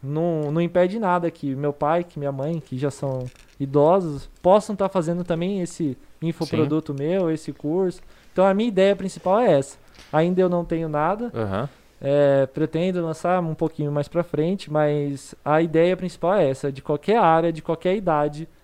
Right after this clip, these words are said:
Speaker 2: Sim.
Speaker 1: pode sim, é, mudar a sua vida, não ficar rico, eu não, não vendo isso, mas mudar a sua vida através do dinheiro.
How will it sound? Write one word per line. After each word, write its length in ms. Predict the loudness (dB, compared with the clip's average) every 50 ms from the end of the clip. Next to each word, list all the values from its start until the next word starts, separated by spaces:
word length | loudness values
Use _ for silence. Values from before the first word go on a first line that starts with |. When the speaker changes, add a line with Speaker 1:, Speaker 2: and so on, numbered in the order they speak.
| _
Speaker 2:
Sim. 100 | -10 0 4 6
Speaker 1:
pode 260 | 6 6 4 2 -4
sim, 400 | -4 -4 -4 -4 -4 -4 -4 -6 -10 -14 -8 -4
é, 680 | 0 2 2 4 4 4 4 4 4 2 2 0 -2 -4 -10 -20 _ -6
mudar 360 | -4 -2 2 4 6 6 6
a 60 | 4 2
sua 200 | 2 2 2 2
vida, 460 | 2 0 -2 -2 -2 -2 -4 -6 -6 -8 -18 -18 _ -2
não 160 | 0 0 0
ficar 280 | 0 0 2 4 4 4
rico, 260 | 4 4 2 2 0
eu 60 | -2
não, 160 | 0 0 -2
não 260 | 0 -2 -2 -2 -2 -2
vendo 300 | -2 -2 -2 0 0 -2
isso, 260 | -2 -2 -4 -10 -16 _ _ _ _ _ _ _ _ _ _ -6
mas 180 | -4 -4 -2 -2
mudar 280 | -2 0 4 4 4
a 40 | 4
sua 160 | 4 4 2 2
vida 200 | 2 2 0 0
através 380 | 0 0 0 0 0 0 -2 -4
do 80 | -8
dinheiro. 420 | -10 -8 -8 -6 -6 -6 -8 -10